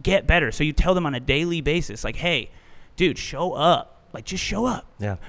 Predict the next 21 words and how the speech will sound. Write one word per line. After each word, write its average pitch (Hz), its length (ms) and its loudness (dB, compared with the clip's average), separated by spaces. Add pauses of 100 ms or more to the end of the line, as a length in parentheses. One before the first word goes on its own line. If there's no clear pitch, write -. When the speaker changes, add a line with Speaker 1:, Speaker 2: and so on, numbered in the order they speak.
Speaker 1:
"Well, 226 160 0
Jordan, 240 340 0 (220)
should 247 200 2
I 247 60 2
show 240 340 2
up 233 200 2
and 208 100 2
should 220 160 0
I 202 60 -2
do, 214 380 0 (280)
like, 175 340 -8 (140)
this 240 380 -2
and 208 120 -10
this 247 280 -6
and 208 120 -6
this? 233 200 -8
What's 202 260 -2
the 247 120 -2
exact 220 420 -2
amount?" 226 220 0
To-, 220 80 -2